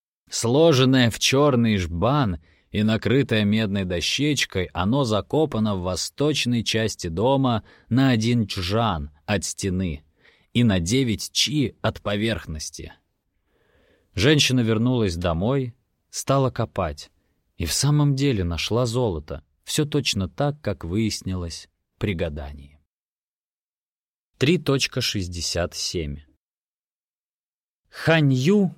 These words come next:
по второму имени Цзин Сянь, человек из местности Шу в Луцзяне, был искусным гадателем. И ещё он владел искусством одоления нечисти по Цзинфану.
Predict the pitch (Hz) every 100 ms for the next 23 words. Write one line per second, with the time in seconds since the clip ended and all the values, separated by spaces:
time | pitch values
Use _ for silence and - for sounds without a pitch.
0 | - 107 - 107 113 110 - 127 117 104
1 | 101 - - 104 104 123 104 - - 165
2 | 185 151 - _ _ - 127 131 156 156
3 | 107 110 131 123 117 110 - 107 - -
4 | 123 104 82 _ 95 107 101 - 101 101
5 | 117 92 80 71 - _ _ 135 190 180
6 | - - 180 180 - 156 135 131 120 90
7 | - 78 73 71 _ _ _ _ _ _
8 | _ _ - 98 135 - - 202 156 107
9 | 104 104 127 110 - 151 160 - 147 147
10 | 147 139 120 110 127 131 123 113 101 160
11 | 175 104 - - 87 - 117 92 - 95
12 | 87 120 123 120 - 123 82 71 71